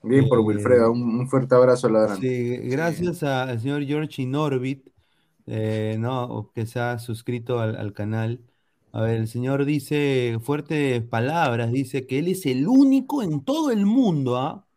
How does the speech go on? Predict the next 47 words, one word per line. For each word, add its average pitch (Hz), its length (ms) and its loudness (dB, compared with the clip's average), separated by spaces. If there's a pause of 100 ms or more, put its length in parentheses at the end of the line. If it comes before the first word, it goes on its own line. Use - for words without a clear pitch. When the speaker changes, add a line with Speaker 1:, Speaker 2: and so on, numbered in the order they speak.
(560)
Speaker 2:
El 135 160 -2
único 233 260 0
Speaker 3:
Sí. 180 60 -6
Speaker 2:
que 208 180 0
puede 208 160 -6
hablar 208 220 -4
de 196 100 0
España 214 540 -4
porque 151 280 -8
él 196 80 0
es 190 120 0
ciudadano 156 320 0
español. 127 720 -2 (340)
Y 156 180 -6
Speaker 1:
Upa. 170 260 6
Speaker 2:
quiere 147 160 2
entrar, 143 640 4
dice, 110 420 -4
¿no? 151 260 -8 (360)
Speaker 3:
Él 202 180 0
es 202 120 2
Speaker 2:
A - 40 0
Speaker 3:
miembro, 143 360 2
Speaker 2:
ver, 131 80 -2
Speaker 3:
¿no? 196 320 -6
Speaker 2:
yo 151 80 -20
Speaker 3:
Claro. 131 340 -2
Speaker 2:
nada 226 200 -2
más 220 200 0
digo, 214 240 0
señor, 160 560 -4 (220)
si 147 160 -10
usted 202 240 -8
quiere 226 180 -4
entrar, 180 680 -4 (260)
puede 220 200 -2
entrar, 190 560 0
pero 131 320 -2
si 135 200 -6
va 185 100 -2
a 196 40 -2
salir, 202 440 -2
eh, 113 1000 -4
no, 170 200 -6
Speaker 1:
¿A 170 40 0
Speaker 2:
a - 40 2
Speaker 1:
despotricar? 123 840 0